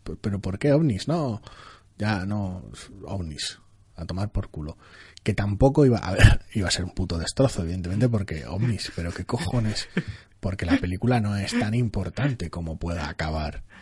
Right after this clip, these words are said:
por decirlo de alguna manera, porque buena parte de la chicha no está ahí. Claro que es importante, nos ha jodido, es el final de la película,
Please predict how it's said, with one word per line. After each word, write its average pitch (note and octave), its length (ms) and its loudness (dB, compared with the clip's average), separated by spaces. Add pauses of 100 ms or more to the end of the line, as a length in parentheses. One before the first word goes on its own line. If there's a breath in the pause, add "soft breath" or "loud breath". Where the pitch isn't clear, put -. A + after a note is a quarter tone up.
(580 loud breath)
por D#2+ 160 -4
decirlo E2+ 320 -4
de F2 60 -2
alguna F#2 240 -2
manera, E2 560 -6
porque E2+ 240 -10
buena E2 260 -8
parte G#2 280 -4
de G2+ 40 0
la F#2 120 -2
chicha G#2+ 320 0
no G#2+ 260 0
está - 380 -4
ahí. A2 200 2
Claro G#2 320 -2
que - 60 -6
es - 100 -6
importante, D#2+ 560 -6
nos - 180 -8
ha G2 80 -4
jodido, - 360 -2
es - 80 -6
el B2 80 0
final E2+ 340 -6
de E2 60 -6
la D#2 120 -6
película, E2+ 460 0